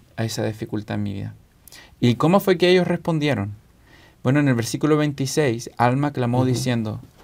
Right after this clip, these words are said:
Speaker 1: "¿Cuánto tiempo, oh Señor, sufriremos estas grandes aflicciones?". Eso me recuerda, primero, al profeta José Smith en la
Speaker 2: Ujú.
Speaker 1: cárcel de Liberty, diciendo,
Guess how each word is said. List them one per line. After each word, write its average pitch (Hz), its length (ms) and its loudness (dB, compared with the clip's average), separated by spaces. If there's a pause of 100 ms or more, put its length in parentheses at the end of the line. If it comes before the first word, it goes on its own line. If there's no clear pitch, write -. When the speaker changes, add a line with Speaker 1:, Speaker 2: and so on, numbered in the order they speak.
Speaker 1:
"¿Cuánto 143 340 0
tiempo, 127 440 0
oh 123 80 2
Señor, 117 400 -4
sufriremos 117 680 -4
estas 117 220 -6
grandes 110 380 -6
aflicciones?". 104 520 -8 (1400)
Eso 120 180 2
me 220 120 4
recuerda, 139 580 4
primero, 120 500 2
al 110 140 0
profeta 120 320 -2
José 131 220 -6
Smith 123 160 2
en 123 80 2
la 120 60 4
Speaker 2:
Ujú. 113 80 2
Speaker 1:
cárcel 120 280 0
de 120 80 4
Liberty, 113 480 -2
diciendo, 120 540 0